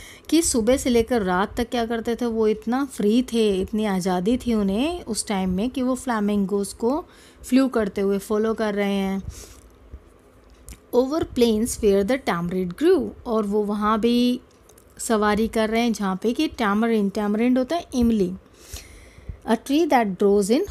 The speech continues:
hot climates, वहाँ जहाँ पर उगता है, वहाँ तक प्लेन्स में, वहाँ तक भी वो अपने घोड़े को ले जाते हैं। Till he saw the roofs of Capre,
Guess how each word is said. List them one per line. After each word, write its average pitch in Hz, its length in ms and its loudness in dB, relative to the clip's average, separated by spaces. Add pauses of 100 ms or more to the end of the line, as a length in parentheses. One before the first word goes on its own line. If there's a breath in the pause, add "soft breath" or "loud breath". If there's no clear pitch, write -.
(120)
hot 202 200 -2
climates, 180 680 -4 (240)
वहाँ 208 240 0
जहाँ 196 320 -2
पर 214 80 -4
उगता 226 400 -2
है, 247 400 -2 (400)
वहाँ 196 340 -2
तक 202 180 -2
प्लेन्स 233 440 4
में, 233 160 0
वहाँ 190 260 -2
तक 196 140 -4
भी 185 200 -2
वो 302 340 -2 (400 loud breath)
अपने 208 260 -2
घोड़े 190 260 0
को 339 120 -2
ले 285 180 0
जाते 185 300 -4
हैं। 185 160 -2
Till 320 300 2
he 277 220 -2
saw 208 200 0
the 190 200 -2
roofs 294 320 0
of 240 220 -4
Capre, 190 500 -2